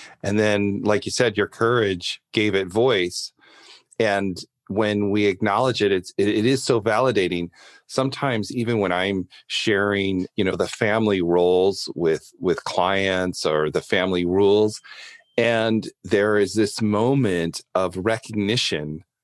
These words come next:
that comes across. I mean, I mean, I know I had it when I finally, like, someone laid that out to me and you could see it and you can go, "Oh my gosh, that, that's exactly what's happening. No one said that before. I didn't even realize I was in it."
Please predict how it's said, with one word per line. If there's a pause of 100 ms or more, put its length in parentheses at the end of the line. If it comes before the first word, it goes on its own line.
(560)
that (160)
comes
across.
I
mean,
I
mean,
I
know
I
had
it
when
I
finally,
like,
someone
laid
that
out
to
me (600)
and
you
could
see
it (200)
and
you
can
go, (400)
"Oh
my
gosh,
that, (100)
that's
exactly
what's
happening. (360)
No
one
said
that
before.
I
didn't
even
realize
I
was
in
it."